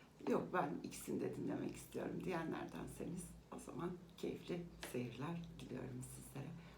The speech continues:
Mutlaka almanız gereken, duymanız gereken bir mesajınız vardır kanalıma da denk geldiyseniz şayet. Evet, aklımdaki ve kalbimdeki kişinin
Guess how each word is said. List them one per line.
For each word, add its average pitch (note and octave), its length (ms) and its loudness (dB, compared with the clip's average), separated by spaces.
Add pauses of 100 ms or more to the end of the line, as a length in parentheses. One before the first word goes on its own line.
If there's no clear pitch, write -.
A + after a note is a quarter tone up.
(120)
Mutlaka - 360 -2
almanız - 500 0
gereken, C3+ 420 0 (380)
duymanız - 440 2
gereken - 420 0 (140)
bir F#3+ 140 4
mesajınız E3+ 680 0
vardır D3+ 480 0
kanalıma - 460 -2
da - 140 -4
denk F#3+ 240 4
geldiyseniz - 840 -2
şayet. - 440 -2 (800)
Evet, F#3+ 280 6 (380)
aklımdaki F3 580 8
ve F3 120 2
kalbimdeki E3+ 640 2
kişinin E3+ 480 4